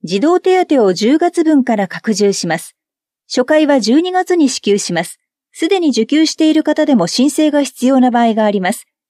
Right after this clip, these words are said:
詳しくは区ホームページをご覧いただくかお問い合わせください。内容、変更前、変更後とお伝えします。支給期間、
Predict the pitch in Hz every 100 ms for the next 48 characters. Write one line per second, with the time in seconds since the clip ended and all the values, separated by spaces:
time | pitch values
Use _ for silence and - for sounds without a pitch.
0 | - 269 330 - 254 - - 220 220 269
1 | 330 330 330 302 269 233 240 240 240 233
2 | 233 - 208 - 165 214 208 202 202 190
3 | 185 - 175 - _ _ _ _ _ _
4 | _ _ _ _ _ 208 269 254 240 214
5 | 185 _ _ - 294 339 320 - 285 254
6 | 233 196 - - 269 330 - 302 294 269
7 | 254 _ - 233 - 190 180 160 151 -
8 | _ _ _ _ _ _ _ _ _ _
9 | _ - - 277 302 269 - 196 165 147